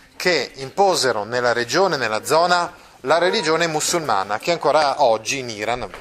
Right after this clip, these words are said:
prima stavamo parlando dell'Iran, no? Ancora oggi ovviamente è, è l'unica religione, insomma, di questo territorio, la, la, l'attuale Iran,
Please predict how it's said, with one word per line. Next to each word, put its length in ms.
prima 200
stavamo 400
parlando 320
dell'Iran, 640
no? 220
Ancora 320
oggi 200
ovviamente 680
è, 200
è 360
l'unica 540
religione, 500
insomma, 420
di 140
questo 600
territorio, 600
la, 140
la, 300
l'attuale 560
Iran, 600